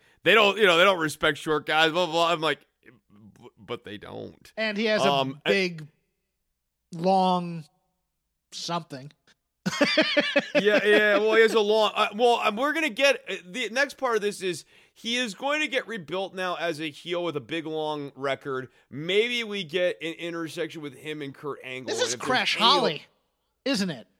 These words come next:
Speaker 1: If there's any hope for Chad Gable whatsoever, it's that he gets himself aligned with Kurt Angle sooner rather than later. Um,
Speaker 2: We're both here for Gable being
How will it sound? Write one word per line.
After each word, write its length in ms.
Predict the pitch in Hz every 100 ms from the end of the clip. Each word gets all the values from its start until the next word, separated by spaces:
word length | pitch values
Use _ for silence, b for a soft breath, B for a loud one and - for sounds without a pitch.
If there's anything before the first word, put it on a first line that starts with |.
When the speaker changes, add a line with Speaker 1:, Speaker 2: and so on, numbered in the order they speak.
| _
Speaker 1:
If 120 | 185
there's 220 | 196 202 -
any 300 | - 269 302
hope 420 | 277 214 226 220 _ _ _ _
for 340 | 180 180 170 156
Chad 400 | - 185 185 143
Gable 400 | 170 151 165 139
whatsoever, 1040 | 131 135 170 - 180 151 139 104 101 92 _ _ _
it's 240 | 147 151 -
that 260 | 165 151
he 180 | 143 165
gets 240 | 143 160 -
himself 400 | 151 170 156 123
aligned 380 | 135 135 139
with 180 | 131 120
Kurt 240 | - 135 107
Angle 440 | 127 117 113 107 _ _ 131
sooner 360 | - 151 131
rather 360 | 120 113 107 110
than 240 | 101 101
later. 340 | 98 95 67 - B B -
Um, 400 | 117 120 120 117
Speaker 2:
We're 100 | 466
both 280 | - 466 -
here 400 | 285 311 214 147
for 540 | - - 180 170 156 - _ _ _ _ _ _ _ _ _ -
Gable 400 | 226 240 208 180
being 760 | 147 - 233 220 196 185 165